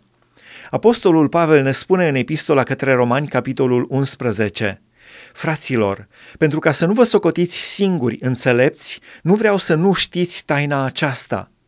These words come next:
O parte din Israel a căzut într-o împietrire care va ține până va intra în numărul deplin al neamurilor.” Cât timp? „Până va intra în numărul deplin al neamurilor, până la plinătatea neamurilor”,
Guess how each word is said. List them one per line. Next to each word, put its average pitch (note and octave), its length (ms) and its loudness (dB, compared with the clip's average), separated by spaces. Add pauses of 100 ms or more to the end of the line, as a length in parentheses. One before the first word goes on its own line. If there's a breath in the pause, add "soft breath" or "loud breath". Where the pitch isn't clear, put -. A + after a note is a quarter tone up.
(360 loud breath)
O A#2 100 0
parte G3 340 2
din D3+ 160 0
Israel D3 540 0
a A2+ 160 -4
căzut C3+ 340 0
într-o D3+ 260 0
împietrire C#3+ 640 2
care C3 200 0
va B2+ 140 0
ține F3 340 0
până G#3+ 260 0
va F#3+ 120 0
intra E3 300 -2
în D#3+ 140 -2
numărul D#3+ 400 2
deplin C#3+ 420 -2
al B2 180 -2
neamurilor.” A#2+ 680 -4 (520 soft breath)
Cât - 220 -2
timp? F3 420 -2 (880 loud breath)
„Până G3 240 6
va F3 140 2
intra D#3+ 340 -2
în D3+ 120 0
numărul D#3+ 420 4
deplin C#3 600 0
al B2 200 0
neamurilor, A2 680 -2 (340 loud breath)
până G#3 220 4
la F3+ 120 2
plinătatea D#3+ 760 0
neamurilor”, A#2+ 720 0